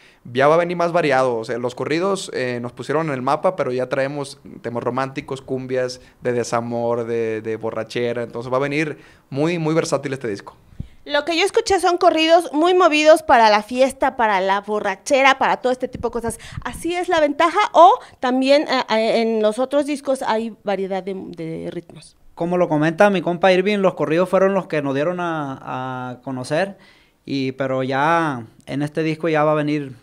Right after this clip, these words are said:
Speaker 3: bien variado, ya va a traer romántica, ya va a traer cumbias. Entonces La Ventaja, pues, no se define por puros corridos, La Ventaja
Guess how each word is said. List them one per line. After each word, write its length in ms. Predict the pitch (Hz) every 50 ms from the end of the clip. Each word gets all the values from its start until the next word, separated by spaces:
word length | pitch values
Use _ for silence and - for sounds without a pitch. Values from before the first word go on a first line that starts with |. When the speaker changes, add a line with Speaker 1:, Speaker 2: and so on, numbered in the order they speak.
| _ _ _ _
Speaker 3:
bien 340 | - 127 147 156 156 160 165
variado, 480 | 151 147 135 131 131 135 143 143 143
ya 140 | 143 143 135
va 100 | 139 143
a 60 | 135
traer 320 | 139 139 135 135 139 139 131
romántica, 640 | 131 139 131 127 127 135 139 139 135 143 131 139 135
ya 80 | 135 135
va 60 | 135
a 60 | 135
traer 240 | 135 135 131 127 123
cumbias. 560 | - 139 139 143 147 143 143 139 143 143 - - - - _ _
Entonces 360 | 143 147 147 165 165 185 214
La 100 | 202 180
Ventaja, 500 | 160 151 143 - 147 156 - 196 185 -
pues, 100 | 175 160
no 140 | 160 156 156
se 80 | 180
define 400 | 180 170 160 - 151 160 170 165
por 240 | 165 165 151 139 -
puros 260 | - 147 147 151 147
corridos, 480 | - 139 131 127 147 170 185 190 185 170
La 80 | 160 147
Ventaja 540 | 143 131 127 135 135 143 - 170 170 165